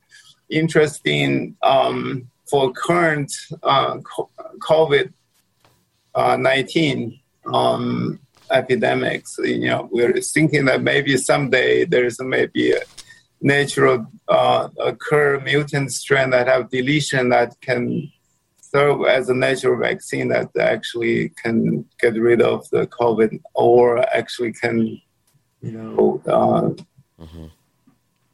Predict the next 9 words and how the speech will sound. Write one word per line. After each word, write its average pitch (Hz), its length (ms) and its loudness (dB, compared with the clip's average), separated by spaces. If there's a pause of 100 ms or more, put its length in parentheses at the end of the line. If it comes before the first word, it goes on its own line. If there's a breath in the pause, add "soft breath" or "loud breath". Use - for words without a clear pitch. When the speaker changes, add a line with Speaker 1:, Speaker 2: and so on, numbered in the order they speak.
(120)
Speaker 1:
cause 127 480 0
the, 123 160 4
the 113 160 2
mutant 127 540 0
strain 123 380 -2
that 110 200 2
not 120 380 2
as 117 260 0 (100)
violent 117 640 -2